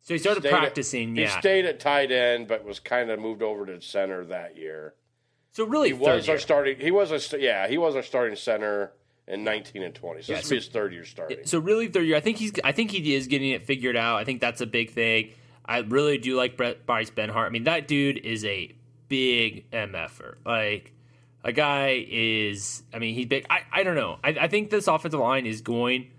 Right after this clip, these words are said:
Speaker 1: I think they'll, they'll be good. I think they'll be, they're not gonna be one of the top five in the Big Ten, but I think they'll be average offensive line in the Big Ten and sufficient to do what Nebraska needs them to do this year.
Speaker 2: I,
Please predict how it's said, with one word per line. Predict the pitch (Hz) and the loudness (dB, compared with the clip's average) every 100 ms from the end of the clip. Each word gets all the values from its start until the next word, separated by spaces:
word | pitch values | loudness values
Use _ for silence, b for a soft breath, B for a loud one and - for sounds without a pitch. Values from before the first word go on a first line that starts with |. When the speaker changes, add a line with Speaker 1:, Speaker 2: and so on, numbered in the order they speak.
| b b b b b _ _ _ _ _ | b b b b b _ _ _ _ _
Speaker 1:
I | 127 185 | -2 0
think | 220 | 2
they'll, | 240 233 | 2 2
they'll | 156 196 | 2 0
be | 156 185 156 | 2 -4 -2
good. | 101 123 147 87 | 2 4 4 2
I | 113 | 0
think | 160 147 | 0 0
they'll | 151 | 0
be, | 143 123 131 131 120 - - | 0 -2 0 0 -2 -4 -14
they're | 139 143 | -2 0
not | 170 175 | 2 0
gonna | 185 | 0
be | 180 | 2
one | 175 165 | 2 0
of | |
the | - | 2
top | 143 - | 2 2
five | - 120 127 | 2 2 2
in | 135 | -2
the | 123 | -2
Big | 123 117 | -2 0
Ten, | 135 127 | -2 0
but | 107 | 0
I | |
think | 120 160 | 0 0
they'll | 143 139 | 0 0
be | 127 117 - - - | -2 -8 -12 -14 -2
average | 107 117 135 131 | 0 2 0 2
offensive | 123 123 139 117 | 2 2 -2 0
line | 107 127 | 0 0
in | 127 | -2
the | |
Big | 120 127 | -4 -2
Ten | 135 127 | -2 0
and | 120 85 104 | -2 -6 -12
sufficient | - 120 - 117 123 120 | -6 -6 -2 -2 -2 -6
to | 110 | -4
do | 117 | -2
what | 113 80 | -2 -4
Nebraska | 104 107 - 104 | -2 -2 -2 -6
needs | 107 101 | -6 -6
them | 110 101 | -8 -8
to | |
do | 95 135 | -4 -4
this | 117 - | -6 -10
year. | - - - _ _ _ _ - - _ _ _ _ _ _ _ - | -12 -16 -20 _ _ _ _ -20 -20 _ _ _ _ _ _ _ -8
Speaker 2:
I, | 220 | -6